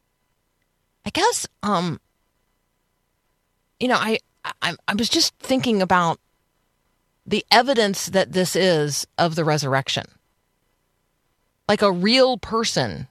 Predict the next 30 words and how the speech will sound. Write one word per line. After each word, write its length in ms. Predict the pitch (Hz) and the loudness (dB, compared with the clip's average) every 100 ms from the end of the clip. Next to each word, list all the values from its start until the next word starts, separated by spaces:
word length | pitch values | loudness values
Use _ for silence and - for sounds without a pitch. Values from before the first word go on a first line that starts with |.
| _ _ _ | _ _ _
really 480 | 147 190 247 247 226 | -4 0 2 2 0
rose 340 | 196 196 190 - | 2 4 2 0
from 200 | 170 165 | 0 0
the 80 | |
dead. 500 | 151 156 131 78 - - _ _ _ _ _ _ _ - | 0 2 2 -2 -10 -20 _ _ _ _ _ _ _ -2
And 140 | 196 | 0
it's 160 | 202 208 | 0 2
not 220 | 220 269 | 4 4
as 160 | 269 226 | 2 0
if 140 | 214 | -2
somebody 680 | - 220 214 202 190 175 - - | 0 0 2 0 0 -2 -6 2
else 420 | 233 262 262 - - | 4 4 0 -8 -8
was 300 | 190 185 160 | 0 0 2
there, 520 | 165 151 139 175 247 _ _ _ _ _ - | 0 0 2 0 -2 _ _ _ _ _ -4
um, 600 | 175 165 160 156 151 139 _ _ _ _ _ _ _ _ - | 0 2 2 2 -2 -4 _ _ _ _ _ _ _ _ -6
stripping 480 | - - 226 233 | -6 0 2 2
away 320 | 196 185 180 175 | 2 4 4 2
the, 340 | 160 156 143 - | 2 0 -2 -2
the 100 | 175 | 0
linen 300 | 180 175 160 | 2 2 0
cloths. 540 | - 202 165 139 - | 0 2 2 0 -2
No, 220 | 220 330 | -2 0
clearly 680 | 226 - 320 440 233 180 196 _ _ _ _ _ | -2 -2 0 2 2 0 -4 _ _ _ _ _
Jesus 540 | 165 233 330 - 480 - | -6 -2 0 0 -2 -2
just 340 | 302 320 - | -6 -6 -8
folded 380 | - 135 202 311 | -6 -4 -4 -4
it 140 | 302 | -4
up 140 | 311 330 | -4 -2
himself 540 | 269 - - 392 - | -2 -2 -2 -2 -4
and 320 | 110 104 147 | -4 -6 -6